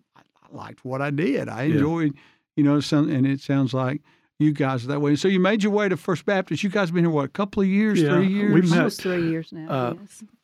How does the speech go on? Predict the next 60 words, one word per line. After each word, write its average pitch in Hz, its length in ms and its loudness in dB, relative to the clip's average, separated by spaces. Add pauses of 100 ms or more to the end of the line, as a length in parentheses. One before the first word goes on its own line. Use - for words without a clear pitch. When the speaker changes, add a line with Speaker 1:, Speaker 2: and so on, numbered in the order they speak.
(160)
Speaker 2:
it'd 175 180 -4
Speaker 3:
We 160 80 4
Speaker 2:
be 156 60 4
Speaker 3:
met 311 100 2
Speaker 2:
three 185 140 4
Speaker 3:
in 185 60 2
Speaker 2:
years 208 300 2
in, 123 320 -2
uh, 131 160 -4
this 131 220 -6
co-, - 180 -6
this 156 240 -4
year. 170 280 -2 (200)
Speaker 3:
Mm, 202 200 -12
I 190 60 -8
Speaker 1:
Yeah. 135 80 -2
Speaker 3:
think 294 200 -6
it 165 100 -10
is. 175 200 -20 (380)
Speaker 2:
Yeah. 120 260 0 (220)
We, 180 300 0
uh, 120 360 -2 (600)
Speaker 3:
I 185 100 -6
know 214 160 -2
it's - 100 0
Speaker 2:
our, 123 60 -4
Speaker 3:
when 208 100 0
we 196 80 4
Speaker 2:
we - 60 2
Speaker 3:
started 196 240 2
Speaker 2:
have, - 60 -6
Speaker 3:
coming 202 280 -2
here, 160 220 -4
visiting, 165 600 -2
Speaker 2:
I, - 40 0
I - 20 0
Speaker 3:
you - 60 0
know, 160 40 -4
Speaker 2:
tell 139 120 0
Speaker 3:
was 131 120 2
Speaker 2:
him, 113 40 2
uh, 104 80 -2
Speaker 3:
three 101 80 -8
years - 100 -12
Speaker 2:
he's 123 220 -2
a 98 40 -8
son 120 360 -2
or 117 60 -6
godson. 113 680 -6
Uh, 107 220 -10 (400)
Scott 135 340 -2
and 139 80 -4
Miranda 117 320 0
Gunter 135 420 0
Speaker 1:
Right. 90 80 -14 (280)
Speaker 2:
and 113 160 -4
their 123 100 -2
children 104 340 -4
go 104 160 -4
to - 60 -16